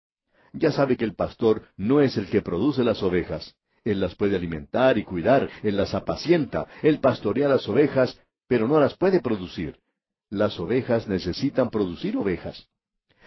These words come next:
Toda la obra de la iglesia el día de hoy se encuentra estancada porque las ovejas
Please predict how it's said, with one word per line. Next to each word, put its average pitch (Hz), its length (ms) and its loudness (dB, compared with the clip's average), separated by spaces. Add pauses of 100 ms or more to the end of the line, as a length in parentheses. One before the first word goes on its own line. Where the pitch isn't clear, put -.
(140)
Toda 202 240 4
la 139 80 2
obra 139 220 4
de 117 80 2
la 95 80 2
iglesia 113 400 2
el 87 100 -2
día 110 140 2
de 92 80 0
hoy 110 300 2 (180)
se - 140 2
encuentra 139 420 0
estancada 131 580 4
porque 127 260 -2
las 107 200 0
ovejas 131 500 0